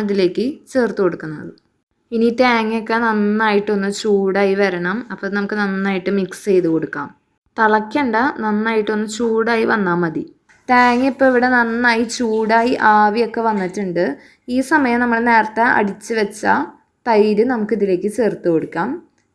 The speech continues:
തൈര് എടുക്കുമ്പോൾ എപ്പോഴും ശ്രദ്ധിക്കണം, റൂം ടെമ്പറേച്ചർ ആയിരിക്കണ തൈര് വേണം ഇതിലേക്ക് എടുക്കാനായിട്ട്. ഇനിയിപ്പോൾ ഫ്രിഡ്ജിൽ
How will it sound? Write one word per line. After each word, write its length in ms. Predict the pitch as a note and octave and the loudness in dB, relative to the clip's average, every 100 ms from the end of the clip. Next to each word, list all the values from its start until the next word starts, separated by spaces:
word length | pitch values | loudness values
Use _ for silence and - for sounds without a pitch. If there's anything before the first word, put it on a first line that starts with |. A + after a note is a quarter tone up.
| - | -6
തൈര് 260 | B3 B3 C4 | -2 2 2
എടുക്കുമ്പോൾ 320 | C#4+ C#4 B3 | 2 0 -2
എപ്പോഴും 220 | A#3+ A#3+ A3 | -2 -2 -4
ശ്രദ്ധിക്കണം, 580 | A3 B3 G#3+ G#3+ G3+ G3 D#4+ - _ - A#3+ | -2 0 0 -2 -2 -2 -4 -10 _ -8 -2
റൂം 160 | A#3 A#3 A#3 | 0 0 -2
ടെമ്പറേച്ചർ 420 | A3 A3 G#3+ B3 | 0 2 2 2
ആയിരിക്കണ 380 | C4+ A#3 G#3+ G#3+ C4 - | 2 2 -2 -4 -2 0
തൈര് 280 | A3+ G3+ G3+ | 0 2 2
വേണം 180 | G#3 F#3+ | 0 0
ഇതിലേക്ക് 300 | F3+ F3 E3 | 0 0 0
എടുക്കാനായിട്ട്. 540 | G3+ F#3 E3+ E3 E3 - - _ _ A3+ | -2 -2 -6 -8 -10 -12 -18 _ _ -6
ഇനിയിപ്പോൾ 260 | A#3+ C4 C4 | -2 -2 0
ഫ്രിഡ്ജിൽ 340 | C4+ G#3 A#3 | 0 2 2